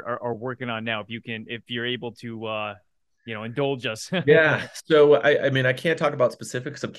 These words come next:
Speaker 2: cases when they're open, but, um, we do have a team right now overseas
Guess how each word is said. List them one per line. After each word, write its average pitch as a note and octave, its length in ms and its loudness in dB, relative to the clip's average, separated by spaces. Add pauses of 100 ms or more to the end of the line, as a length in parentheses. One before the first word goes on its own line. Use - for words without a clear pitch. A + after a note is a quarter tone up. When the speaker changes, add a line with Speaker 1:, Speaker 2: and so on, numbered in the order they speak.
(140)
Speaker 2:
cases A2+ 240 0
when C3+ 80 -4 (100)
they're - 140 -6
open, A#3 400 0 (200)
but, B2 360 6
um, G#2+ 500 2
we A#2 140 -4
do C3 140 0
have C#3 140 0
a C3+ 40 -4
team C3+ 280 -4
right B2 160 -4
now B2 260 0
overseas A#2+ 680 -6